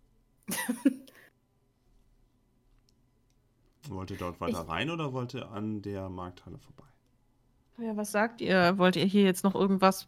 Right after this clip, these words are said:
Speaker 3: besorgen oder sollen wir einfach zum Hotel gehen?
Speaker 1: Ich glaube, ich habe mein Geld nicht mehr. <laughs> Ich ver-, oder habe ich, habe ich das in meinem wasserdichten Portemonnaie <laughs>
Speaker 2: Mhm.
Speaker 1: irgendwo ge-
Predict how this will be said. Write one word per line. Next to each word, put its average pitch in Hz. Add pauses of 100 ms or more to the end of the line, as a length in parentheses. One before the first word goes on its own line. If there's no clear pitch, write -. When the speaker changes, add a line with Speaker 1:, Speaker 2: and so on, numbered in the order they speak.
(160)
Speaker 3:
besorgen 214
oder 208
sollen 196
wir 180
einfach 185
zum 196
Hotel 190
gehen? 175 (920)
Speaker 1:
Ich -
glaube, 226
ich 226
habe 226
mein 220
Geld 220
nicht 214
mehr. 220
<laughs> 269 (1300)
Ich -
ver-, 277 (300)
oder 277
habe 269
ich, 320 (200)
habe 277
ich -
das 269
in 262
meinem 247
wasserdichten 262
Portemonnaie 247 (120)
<laughs> -
Speaker 2:
Mhm. 170 (180)
Speaker 1:
irgendwo 262
ge- -